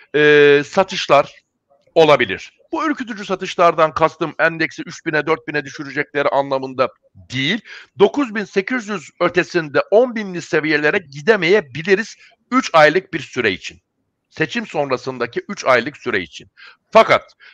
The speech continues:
eğer ki ayın on beşi itibariyle piyasalardaki genel hava bir iyimserliği satın alıyor, belirsizlik bitecek, bu belirsizlik bittikten sonra da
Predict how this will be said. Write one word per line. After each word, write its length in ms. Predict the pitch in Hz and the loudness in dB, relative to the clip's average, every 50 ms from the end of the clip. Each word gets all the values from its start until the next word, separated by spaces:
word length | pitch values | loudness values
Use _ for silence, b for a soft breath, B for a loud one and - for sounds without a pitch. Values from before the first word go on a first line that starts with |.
| b b _ | b b _
eğer 320 | 139 151 190 233 277 - - | 4 6 8 8 6 4 2
ki 160 | - 208 - - | 0 -2 2 4
ayın 240 | 165 175 208 247 247 | 2 2 2 0 -2
on 340 | 254 - 214 240 240 220 202 | 0 2 2 2 2 2 0
beşi 220 | 196 180 - - | 0 0 -2 -8
itibariyle 800 | 170 170 170 - - 165 156 165 160 156 160 151 131 98 87 - - _ _ _ _ _ _ _ - | -10 -10 -10 -10 -6 2 6 6 6 6 6 2 -2 -4 -6 -8 -10 _ _ _ _ _ _ _ -12
piyasalardaki 960 | - 131 170 220 220 - 262 247 240 233 208 180 180 160 - - 160 143 127 | -4 0 0 0 2 2 2 4 4 4 4 2 -2 -4 -4 -6 -6 -6 0
genel 320 | 117 139 139 156 170 185 151 | 0 2 2 4 2 2 2
hava 360 | 107 120 123 123 123 95 b b b b _ _ | 2 2 4 4 4 2 b b b b _ _
bir 240 | 113 165 254 262 - | -4 -4 -4 -4 -2
iyimserliği 720 | 170 175 185 208 202 - - 202 196 190 185 196 226 247 | -6 -6 -4 -6 -6 0 4 4 4 6 4 0 -2 -2
satın 340 | - - 196 160 - - - | 0 0 -2 0 0 -6 -6
alıyor, 420 | - 120 120 113 113 104 107 120 - _ b b b b b _ | -4 -4 -4 -4 -4 -4 -4 -4 -6 _ b b b b b _
belirsizlik 840 | 120 117 170 208 233 240 202 - - 226 208 185 196 269 - _ _ | 0 2 2 2 2 -2 -6 -8 -8 -10 -10 -8 -10 -12 -12 _ _
bitecek, 540 | 180 170 - - 175 135 139 170 180 - - | -18 -4 -2 -2 0 2 0 -2 -2 -4 -10
bu 120 | 226 240 254 | -8 -6 -4
belirsizlik 640 | 247 220 226 214 - - 185 165 165 190 - _ | -4 -4 -6 -10 -14 -16 -18 -16 -18 -18 -14 _
bittikten 480 | 175 156 - - 170 - _ - 226 254 | -16 -16 -16 -18 -20 -8 _ 2 2 2
sonra 420 | 226 - 190 170 143 123 117 110 | 2 0 -2 -4 -2 -2 -2 0
da 160 | 113 127 151 | 0 0 -2